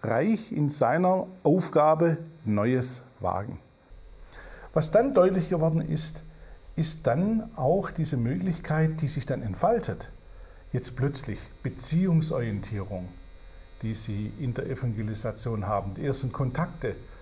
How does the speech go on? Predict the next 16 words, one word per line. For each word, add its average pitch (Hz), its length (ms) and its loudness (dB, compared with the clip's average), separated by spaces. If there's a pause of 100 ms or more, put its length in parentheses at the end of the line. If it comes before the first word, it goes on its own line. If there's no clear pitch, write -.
(480)
Ja, 160 240 2
man 113 200 0
pflegt 127 500 -6
Beziehungen, 135 540 -4
man 110 200 -4
backt - 280 -4
Kuchen 139 600 -2
für 127 220 -6 (260)
fremde 127 320 -2
Menschen, 131 580 -2 (540)
man 117 380 -4
lernt 143 320 2
sich - 240 -4
kennen 180 500 2 (160)
und 131 200 0
jetzt - 440 -4